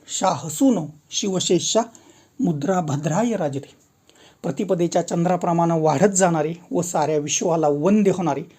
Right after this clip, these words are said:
शहाजीपुत्र शिवरायांचं स्वराज्य जनतेच्या कल्याणासाठी. तसंच छत्रपती संभाजी महाराजांची राजमुद्रा,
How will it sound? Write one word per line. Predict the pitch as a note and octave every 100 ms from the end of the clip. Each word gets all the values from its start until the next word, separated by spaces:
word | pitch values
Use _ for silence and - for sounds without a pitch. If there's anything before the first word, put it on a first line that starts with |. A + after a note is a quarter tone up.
| _ _ _ -
शहाजीपुत्र | - - - G3+ A3+ - D#3+ E3 E3+
शिवरायांचं | - D#3+ F#3+ A#3 A3+ F3
स्वराज्य | - - D#3 D3 F#3 - _ F#3 D3+
जनतेच्या | E3 D#3+ - - A#3
कल्याणासाठी. | G#3 E3 D#3 C#3 - - - _ _ _ _ _ _ -
तसंच | - - -
छत्रपती | D#3+ E3+ E3 D#3+
संभाजी | - D#3+ D3+ G#3+
महाराजांची | G3 F3+ F3+ D#3+
राजमुद्रा, | F3+ E3+ E3+